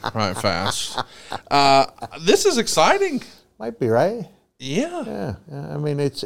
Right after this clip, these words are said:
Speaker 2: it's, uh, it's not, it won't be for everyone, and, and, and rightfully people, "Come on, that's not good for you." But it's like, if it could help me lose a hundred pounds, right? If that, because that's what I'm missing is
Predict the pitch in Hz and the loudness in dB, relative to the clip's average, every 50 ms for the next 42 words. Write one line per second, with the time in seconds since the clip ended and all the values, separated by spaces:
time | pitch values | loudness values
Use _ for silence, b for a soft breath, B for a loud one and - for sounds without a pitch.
0 | - - 120 135 131 131 - - - 135 131 127 127 123 123 123 120 - 127 123 | -10 -8 -8 -8 -8 -8 -8 -6 -2 0 0 0 2 2 0 0 -2 -4 -8 -10
1 | - - 139 151 160 147 127 151 139 147 165 180 175 - 170 147 127 123 127 135 | -8 -6 -6 -6 -4 -2 -2 -2 -2 -2 -2 -4 -2 0 0 0 0 0 2 2
2 | 143 170 190 196 165 131 104 95 95 90 95 104 113 120 123 127 131 - 151 156 | 2 2 2 2 0 0 0 0 -2 -4 -6 -4 -4 -2 -2 -2 -2 -2 -2 -2
3 | 156 160 165 - 160 160 151 143 147 151 175 180 175 - 131 117 110 101 127 127 | -2 -2 -4 -6 -6 -4 -2 0 2 2 2 0 -2 -4 -4 -4 -4 -4 -4 -6
4 | 120 107 - - 123 127 123 98 85 92 101 104 110 107 - - 110 104 95 113 | -6 -6 -10 -12 -12 -12 -12 -12 -12 -12 -12 -12 -12 -12 -12 -12 -12 -10 -10 -10
5 | 107 104 - 113 113 110 117 110 120 123 123 b b b b b b b b b | -10 -10 -10 -12 -10 -10 -10 -8 -8 -10 -10 b b b b b b b b b
6 | b b b b b _ _ _ _ _ _ _ _ - - - - 127 - - | b b b b b _ _ _ _ _ _ _ _ -20 -20 -20 -18 -16 -14 -14
7 | - - _ - 160 143 143 165 190 202 190 160 131 143 147 147 151 151 - - | -14 -14 _ -8 -6 -4 -4 -2 -2 -2 -4 -4 -4 -4 -6 -6 -8 -8 -6 -6
8 | 156 190 202 196 185 165 156 151 147 - - - - - - - - _ _ - | -6 -6 -6 -6 -6 -8 -8 -10 -12 -14 -16 -18 -20 -20 -20 -20 -20 _ _ -16
9 | - - 123 143 170 175 185 - - - 123 - _ - 123 127 120 117 120 117 | -12 -12 -10 -10 -10 -10 -12 -12 -12 -12 -14 -8 _ -2 -2 -2 -2 -4 -4 -2
10 | 135 127 113 120 180 185 180 180 - - 160 143 131 113 117 120 127 131 117 - | -2 0 2 2 2 2 0 0 -2 0 2 2 2 0 0 -2 -2 -2 -4 -6
11 | - 107 95 80 73 76 78 - _ - 98 104 95 92 92 90 87 - - | -6 -8 -10 -10 -12 -16 -20 -20 _ -12 -10 -8 -6 -6 -6 -8 -10 -12 -16